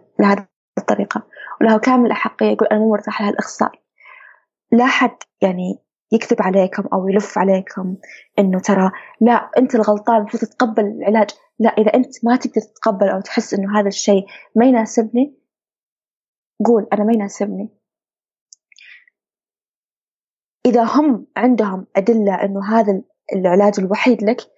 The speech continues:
راح يعطوك أبحاث، راح يعطوك دراسات، ما راح يجوا من عندك يقول لك: "لا والله أنت الغلطان، أنت اللي سويت، أنت اللي سويت، أو أنت تشخيصك كذا فما نصدقك." دائمًا وأبدًا المريض يجي أولًا، قبل الأخصائي، قبل مدير العيادات،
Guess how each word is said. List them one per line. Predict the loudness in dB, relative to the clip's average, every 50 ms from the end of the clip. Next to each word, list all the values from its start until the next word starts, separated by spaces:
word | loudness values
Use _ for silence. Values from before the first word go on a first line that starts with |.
| _ -20 -18 -6 -4 -4
راح | -4 0 0
يعطوك | -2 -2 2 0 -2 0 -2
أبحاث، | -8 -8 -6 -2 -2 -2 -2 -2 -6 _ _ _ _ _ -10 -4 -2
راح | 0 0 0 -4 -8 _ -4 -2
يعطوك | -2 0 0 0 -2 0 0 0
دراسات، | 0 0 0 0 -4 -4 -4 -4 -10 -18 -20 _ _ _ _ _ _ _ _ _ 0 2
ما | 4 4
راح | 4 2 0 0
يجوا | 0 0 0
من | 0 0
عندك | -2 -2 -4 -4
يقول | _ 0 2 2
لك: | 2 0 2 0
"لا | 2
والله | 2 2 0 2 0
أنت | 0 0 0 -2
الغلطان، | 0 0 0 0 0 0 0 0 -2 _ -2 -2
أنت | -2 0 0
اللي | -2 -2 -2
سويت، | 0 0 2 2 2 0 0 -4
أنت | -4 -4
اللي | -4 -4
سويت، | -2 0 -2 0 2
أو | 2 0
أنت | 0 0 0
تشخيصك | -2 2 2 2 0 0 -4 0
كذا | 0 0 0 0
فما | 0 0 0 0 0 -4 -10
نصدقك." | -10 -4 -4 -4 -4 -4 -14 -18 -18 -18 -20 -20 _ _ _ _ _ _ _ _ _ _ -20 -20 -20 _ _ _ _ _ _ _ _ _ _ _ _ _ _ _ _ _ _ _ _ -2 0
دائمًا | 2 4 4 4 2
وأبدًا | 0 0 0 0 -2 0 -2 -2
المريض | -4 -2 -6 -4 0 2 2 2 2 0 _ _ -4
يجي | -4 -2 -2 0 0
أولًا، | 0 0 0 -2 -2 -2 -6 _ _ _ _ _ _ _ _ _ _ _ _ _ -2
قبل | -2 0 0 -2
الأخصائي، | -4 -4 -8 -16 -8 -2 -2 0 0 -2
قبل | -2 -2 -2 -2 -2 -4
مدير | 0 2 2 4
العيادات، | 4 2 0 0 0 -2 -2